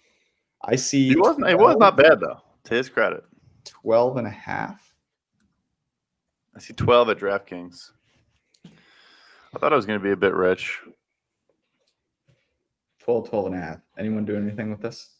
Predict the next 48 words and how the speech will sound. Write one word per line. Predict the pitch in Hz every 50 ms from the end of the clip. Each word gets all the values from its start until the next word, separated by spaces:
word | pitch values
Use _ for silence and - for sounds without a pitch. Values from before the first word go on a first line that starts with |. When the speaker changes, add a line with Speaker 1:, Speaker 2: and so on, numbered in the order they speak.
| _ _ _ _ - _ _ _ _ _ _ _ _ _ _ _ - _ _ _ _ _ _ _ _ _ _ - - -
Speaker 2:
I | - 135 135
kinda, | - - - 185 220 226 - - - - - - - - - - - - - - _ - -
it's | - 135 135 -
not | 190 196 226
even, | 240 208 165
it's | 170 -
not | 208 214
about | 202 202 165
Zach | 151 156 147 143
Wilson | 151 151 135 143
or | 147
the | 135 127 131
offense | 131 - 135 123 110 117
in | 110 -
any | 113 120 127 135 127
way, | 120 120 117
shape, | 110 - 120 110 104
or | 104 98
form. | - - 104 98 90 87 87 90 87
It's | 87 110 98 95
Speaker 1:
You | -
wanna | 135 151 165
Speaker 2:
really, | 160 156 147 143 131
Speaker 1:
do | 143 - -
it. | - - _ _ _ _ _ _ _ _ _ _ _ _ _ _
Speaker 2:
I | - 143
kinda | 143 - - 214 233 226
wanna | 190 151 147 151 151 131
take | 147 143 123
the | 120
Jets. | 101 104 113 113 113 110 - - - - - _ _ _ _ -
I | 123
wanted | 127 160 214 240 -
to | -
take | 110
Speaker 1:
Mm-hmm. | 147
Speaker 2:
the | 143
Jets | - 139 143 139 135
against | 127 131 123 98
the | 98
Texans, | - - 120 117 104 - 104 92
too. | - - - 117 113 110 107 110 107
Uh, | - - - - 131
Arjun | 147 170 170 165 170
obviously | 165 156 139 160 151
the | 139
great | 120 123 139 139 139 135 -
t-, | -